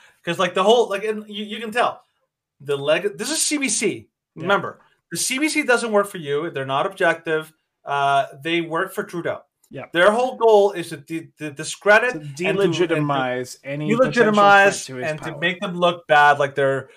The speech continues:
Speaker 1: some kind of crazy person. Doctor Leslyn Lewis's answer was so defensible. It was incredible.
Speaker 2: Mm-hmm.
Speaker 1: She basically said, like, "This isn't a conspiracy.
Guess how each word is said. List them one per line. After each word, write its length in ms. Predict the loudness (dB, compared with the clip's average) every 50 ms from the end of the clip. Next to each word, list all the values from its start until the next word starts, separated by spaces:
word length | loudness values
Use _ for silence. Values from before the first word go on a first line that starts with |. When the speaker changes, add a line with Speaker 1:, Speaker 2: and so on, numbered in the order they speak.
| _
Speaker 1:
some 180 | _ -12 -10 -6
kind 120 | -6 -6
of 80 | -6 0
crazy 280 | 2 2 2 2 -4 -6
person. 400 | -6 -8 -8 -8 -10 -16 -20 -20 _ _ _ _ _ _ _ _
Doctor 300 | 0 0 0 0 -4 -8
Leslyn 400 | -4 -4 -4 -4 -4 -8 -12 -8
Lewis's 440 | -6 -4 -2 -2 -4 -6 -10 -8 -6
answer 380 | -4 -4 -4 -4 -8 -10 -10 -10
was 180 | -10 -10 -10
so 500 | -10 -8 -6 -4 -2 -2 -2 -2 -4 -8 -12 _ _ _ _ _
defensible. 840 | -12 -10 -4 -4 -4 -4 -4 -6 -10 -10 -10 -10 -10 -12 -12 -10 -12
It 60 | -12
was 180 | -12 -12 -14 -14
incredible. 460 | -18 -16 -6 -4 -2 -2 -2 -4 -6
Speaker 2:
Mm-hmm. 360 | -6 -6 -6 -6 -8 -10 -14 _ _
Speaker 1:
She 120 | -20 -10
basically 280 | -8 -6 -6 -6 -8 -8
said, 240 | -4 -2 -2 0 0
like, 200 | -2 -4 -4 -10 _ _ _
"This 140 | -14 -14 -12
isn't 220 | -12 -12 -10 -10
a 40 | -10
conspiracy. 840 | -10 -10 -10 -10 -8 -2 2 2 2 2 0 -6 -8 -10 -10 -14